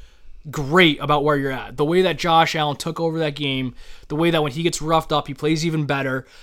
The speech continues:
I mean, we talk about it week in, week out, year in, year out, about how when this guy gets going and he gets, you know, kind of roughed up and the other team maybe thinks they're getting in his head or they're getting after him a little bit,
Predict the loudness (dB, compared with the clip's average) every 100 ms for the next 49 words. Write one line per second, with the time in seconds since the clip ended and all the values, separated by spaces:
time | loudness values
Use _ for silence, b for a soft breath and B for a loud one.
0 | -6 -2 -2 -2 0 2 2 2 2 2
1 | 0 -4 -4 -2 -2 -4 -2 0 0 -2
2 | -6 0 2 2 0 -2 2 2 2 0
3 | -2 -2 -2 0 -2 -2 0 2 0 -2
4 | B B -4 -4 -2 0 2 0 -2 -8
5 | -6 -4 -4 -6 -6 -4 -2 -4 -8 -14
6 | -20 -18 -4 2 4 4 4 2 2 2
7 | 2 0 0 0 -2 -2 -2 -4 -6 -4
8 | -2 -2 -4 -6 -4 0 0 0 -2 -2
9 | -2 0 0 0 0 0 0